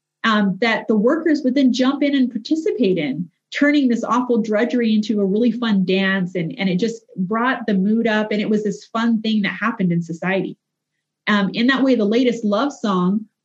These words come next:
was popularized throughout the land and was soon on everyone's lips. And so this Isaiah five is a love song and, um, uh, called My Beloved. And the subject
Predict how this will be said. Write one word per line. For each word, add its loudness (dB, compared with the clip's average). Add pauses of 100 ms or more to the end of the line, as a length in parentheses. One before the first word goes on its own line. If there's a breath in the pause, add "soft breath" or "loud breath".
was 0
popularized 0
throughout -2
the 0
land 2
and 0
was -2
soon 2
on 0
everyone's 0
lips. -2 (360)
And 0
so 2
this 0 (560)
Isaiah 2
five 2
is 2
a 2
love 0
song -2 (560)
and, 0 (140)
um, 0
uh, -2
called 0
My 2
Beloved. 0 (400)
And 2
the 4
subject -2